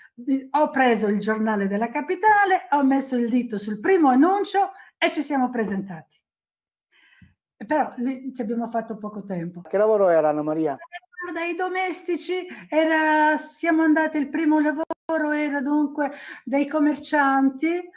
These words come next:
Speaker 1: avevano una grandissima bella villa verso Waterloo, allora io dovevo fare la pulizia della casa, ok? E mio marito ave-, questa villa aveva un gran parco, non era un giardino, era un parco.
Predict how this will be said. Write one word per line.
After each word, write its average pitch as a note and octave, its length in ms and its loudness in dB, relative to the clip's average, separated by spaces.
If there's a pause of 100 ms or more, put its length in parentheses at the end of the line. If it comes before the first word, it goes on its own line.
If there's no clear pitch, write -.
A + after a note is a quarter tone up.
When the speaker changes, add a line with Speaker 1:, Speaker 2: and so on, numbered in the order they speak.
(380)
Speaker 1:
avevano C#4+ 460 0
una C#4 160 2
grandissima C4 600 -2
bella A#3+ 300 -2
villa A3+ 560 0
verso A3 360 -6
Waterloo, D#4+ 800 0 (560)
allora B3+ 500 2
io B3 180 2
dovevo A3+ 460 -2
fare G#3 600 -4
la G#3+ 120 -2
pulizia G3 580 -4
della F3+ 300 -6
casa, D4 600 0
ok? G3 180 -6 (760)
E C#4+ 120 2
mio D#4 180 6
marito E4 440 4
ave-, C#4+ 320 2
questa C#4 340 0
villa C4 360 0
aveva A#3 260 0
un A3+ 120 -2
gran A#3+ 320 0
parco, G3 380 -6
non G3+ 180 -2
era A3 180 -2
un F#3+ 100 -6
giardino, F3+ 460 -6
era F#3+ 120 -6
un G3 140 -2
parco. F3+ 460 -10